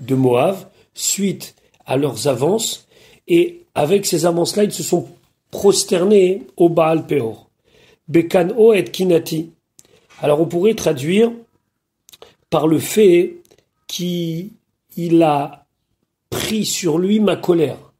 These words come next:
c'est-à-dire qu'il a agi pour me sanctifier à ma place, Betocham parmi eux. Donc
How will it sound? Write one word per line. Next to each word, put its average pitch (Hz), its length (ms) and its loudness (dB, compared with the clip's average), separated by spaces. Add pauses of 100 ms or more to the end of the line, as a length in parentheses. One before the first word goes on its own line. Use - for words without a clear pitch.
(140)
c'est-à-dire 156 580 -4
qu'il 160 200 -2
a - 140 -6
agi 170 500 -2 (840)
pour 214 260 2
me 165 140 2
sanctifier 185 1000 -4
à 190 120 0
ma 156 160 0
place, 190 600 -2 (360)
Betocham 175 800 0 (340)
parmi 139 360 0
eux. - 160 -6 (600)
Donc 165 280 -2